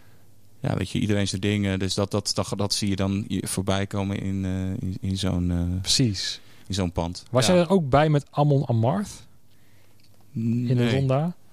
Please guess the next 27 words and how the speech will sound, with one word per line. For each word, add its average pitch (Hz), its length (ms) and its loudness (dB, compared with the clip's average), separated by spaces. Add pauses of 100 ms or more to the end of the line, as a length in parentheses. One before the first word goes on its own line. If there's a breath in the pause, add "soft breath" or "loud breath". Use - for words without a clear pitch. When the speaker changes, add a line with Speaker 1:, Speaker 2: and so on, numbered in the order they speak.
(140)
Speaker 2:
Dat 117 160 0
er 123 60 2
van 135 100 4
die 131 120 6
decor, 123 420 6
Speaker 1:
Nee. 156 100 4 (100)
Speaker 2:
want - 20 2 (140)
er 143 60 4
waren 139 240 6
zes - 180 4
van 147 100 2
die 113 100 2
doeken, 220 380 0 (280)
hingen 156 360 2
dan 156 220 2
achterin. 156 400 0
En 165 60 2
er 160 60 4
moest 156 160 4
er 147 60 2
dan 139 160 2
per 160 200 4
scène 165 300 4
moest 156 200 4
er 143 60 0
een 113 160 2
doek - 300 0